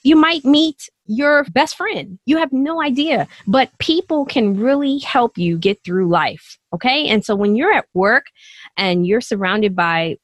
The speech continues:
other professionals in your profession, then it really would behoove you to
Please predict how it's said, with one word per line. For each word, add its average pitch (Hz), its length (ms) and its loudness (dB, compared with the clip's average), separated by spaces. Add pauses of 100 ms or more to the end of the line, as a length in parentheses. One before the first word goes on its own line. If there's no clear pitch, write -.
other 190 180 0
professionals 170 720 -4
in 170 200 -2
your 151 180 -2
profession, 269 720 -4 (420)
then 269 400 2
it 208 140 2
really 277 300 0
would 240 180 0
behoove 254 380 0
you 175 240 -4 (140)
to 175 360 -4